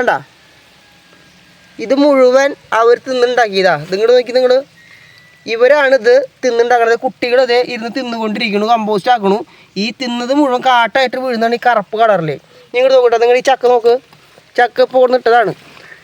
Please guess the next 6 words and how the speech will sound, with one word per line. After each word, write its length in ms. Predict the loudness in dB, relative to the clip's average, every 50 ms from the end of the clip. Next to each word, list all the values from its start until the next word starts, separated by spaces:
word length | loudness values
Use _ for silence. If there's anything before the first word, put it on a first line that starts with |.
| _ _
ഇങ്ങോട്ട് 200 | -4 -2 0 0
നോക്കിയേ 220 | 0 0 0 0 2
നിങ്ങൾ, 140 | 2 2 0 -2 -4 -10 -18 -20 _ _ -20 -20 -20 -20 -20 -20 -20 _ -20 -20 -18 -16 -16 -14 -12 -12 -12 -6 -2
ദാ 100 | -2 -2
ഇങ്ങോട്ട് 180 | 0 0 0 0
നോക്ക്, 200 | 0 0 -2 -6